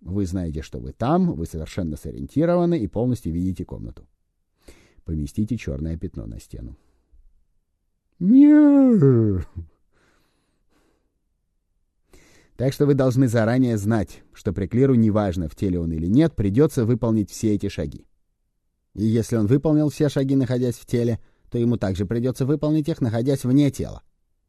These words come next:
Таким образом, приклир, который плотно засел на пятом уровне, который находится в теле и является кейсом шага пять, и которого необходимо вытащить из этого состояния,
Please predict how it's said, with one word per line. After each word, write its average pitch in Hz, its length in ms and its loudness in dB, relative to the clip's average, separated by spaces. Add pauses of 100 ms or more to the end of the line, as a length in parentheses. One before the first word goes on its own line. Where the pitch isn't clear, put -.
(1040)
Таким 160 300 0
образом, 117 320 0
приклир, 127 400 0
который 107 380 -4
плотно 147 360 0
засел 120 320 -2
на 110 120 -2
пятом 98 340 -4
уровне, 113 420 -2 (140)
который 85 240 -10
находится 87 440 -8
в - 60 -20
теле 101 380 -4
и 90 60 -2
является 76 400 -10
кейсом - 340 -10
шага 64 260 -14
пять, 95 400 -8 (300)
и 95 80 -6
которого 101 300 0
необходимо 101 500 -2
вытащить 98 460 -4
из 90 120 -6
этого 85 220 -6
состояния, 82 720 -6